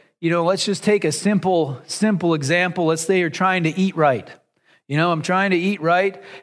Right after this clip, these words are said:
and you realize that you just gained ten pounds, you know, and, "Oh, man, I'm gonna try to do better. I, nope, nope, I'm not gonna try to do better. I will do better." Is that, does that always work?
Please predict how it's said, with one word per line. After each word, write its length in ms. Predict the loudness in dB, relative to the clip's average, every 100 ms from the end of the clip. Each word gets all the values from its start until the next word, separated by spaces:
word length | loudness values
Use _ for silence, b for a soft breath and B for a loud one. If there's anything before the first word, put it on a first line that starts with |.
| -2
and 560 | 0 2 2 0 -4 B B
you 320 | 0 0 -2 -4
realize 640 | -2 0 2 2 0 0
that 120 | 0
you 100 | 0
just 240 | 2 0 0
gained 300 | 2 2 0
ten 260 | 0 0
pounds, 500 | 0 0 2 0 0
you 80 | 0
know, 320 | 2 2 2
and, 100 | 0
"Oh, 300 | 0 0 0
man, 480 | 0 0 0 -2 -6 -12 -2
I'm 160 | 2
gonna 180 | 2 0
try 300 | 0 0 0
to 60 | 0
do 180 | -2 0
better. 260 | 0 0
I, 120 | 0
nope, 260 | 2 2 0
nope, 220 | -2 -2
I'm 160 | -2 0
not 180 | 0 0
gonna 180 | -2 -2
try 260 | 0 0
to 80 | 0
do 100 | 0
better. 400 | 0 2 0 -4 B B -2
I 180 | 0 0
will 540 | -2 -2 0 0 0
do 160 | -2 0
better." 400 | 2 0 -2 -14 b b
Is 280 | -2 -2 0
that, 280 | 0 0
does 120 | -2 -2
that 180 | 0
always 380 | 2 2 0 0
work? 500 | 0 0 -2 -6 -18